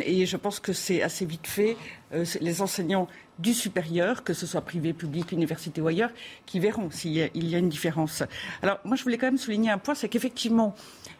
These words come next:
euh, euh, on sait bien que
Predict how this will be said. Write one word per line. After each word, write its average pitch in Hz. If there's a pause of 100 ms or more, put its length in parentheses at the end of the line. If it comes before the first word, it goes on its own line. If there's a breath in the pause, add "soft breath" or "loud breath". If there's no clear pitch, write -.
(120)
euh, 175 (420 loud breath)
euh, 151
on 208
sait -
bien 214
que 180